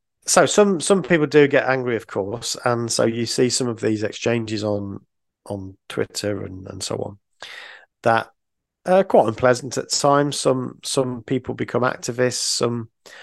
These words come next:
want to wake their former brothers and sisters up, some go on marches, some write books, some try to lobby for law changes. Um,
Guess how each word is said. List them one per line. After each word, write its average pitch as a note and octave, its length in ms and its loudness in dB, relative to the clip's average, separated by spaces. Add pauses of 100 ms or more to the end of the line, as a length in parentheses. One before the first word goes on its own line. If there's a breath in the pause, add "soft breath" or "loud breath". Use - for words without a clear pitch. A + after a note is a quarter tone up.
(240 loud breath)
want A2+ 260 -4
to A#2+ 120 -4
wake A2+ 260 2
their A2+ 140 2
former A2+ 380 0
brothers A2+ 360 -4
and A2+ 80 -8
sisters A2+ 400 -4
up, C3 320 4
some A#2 260 -4
go G#2+ 200 0
on G#2+ 100 -2
marches, C3 680 2
some A2+ 260 -4
write G#2+ 220 -4
books, - 360 0
some A2+ 280 -8 (640 loud breath)
try B2 180 2
to - 140 -2
lobby B2+ 300 6
for A#2+ 160 -6
law C#3 220 6
changes. C3+ 1120 0 (380)
Um, A#2+ 480 -2